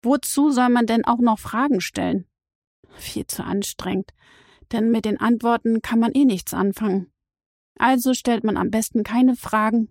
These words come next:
und schaut weg. Und so hatte keiner etwas gesagt, auch nicht im Fitnessstudio, wenn sie dort täglich über eine Stunde auf dem Laufband zubrachte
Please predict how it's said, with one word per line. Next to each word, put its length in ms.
und 140
schaut 260
weg. 260
Und 120
so 160
hatte 200
keiner 360
etwas 300
gesagt, 580
auch 180
nicht 260
im 120
Fitnessstudio, 920
wenn 160
sie 140
dort 220
täglich 580
über 280
eine 220
Stunde 400
auf 140
dem 200
Laufband 540
zubrachte 680